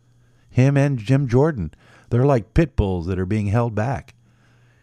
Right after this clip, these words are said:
And what we see happen over the next,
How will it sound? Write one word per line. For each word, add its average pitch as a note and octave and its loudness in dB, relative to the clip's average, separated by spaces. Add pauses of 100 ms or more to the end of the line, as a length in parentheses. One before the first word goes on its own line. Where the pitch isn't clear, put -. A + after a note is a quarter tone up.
(180)
And G2+ -2
what G2 -2
we G#2 0
see E3+ 0
happen C#3+ -2
over A2+ 0
the G#2+ 0
next, A2 -2